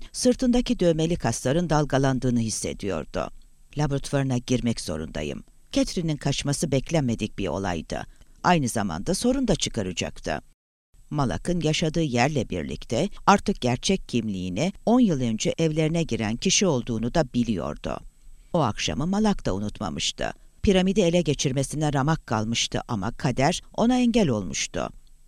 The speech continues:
"Henüz hazır değildim. Ama artık hazırdı." Daha güçlüydü, daha nüfuzluydu. Dönüşü için akıl almaz güçlüklere katlanan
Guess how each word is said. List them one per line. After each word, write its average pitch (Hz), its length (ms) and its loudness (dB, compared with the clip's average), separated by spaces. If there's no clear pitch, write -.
"Henüz 254 320 2
hazır 139 280 0
değildim. 80 580 -4
Ama 110 300 -2
artık - 440 -4
hazırdı." 95 520 -6
Daha 196 200 4
güçlüydü, 78 760 -6
daha 160 180 4
nüfuzluydu. 98 840 -2
Dönüşü 160 340 2
için 175 340 -2
akıl 185 280 0
almaz 202 400 4
güçlüklere 135 580 0
katlanan 107 640 -2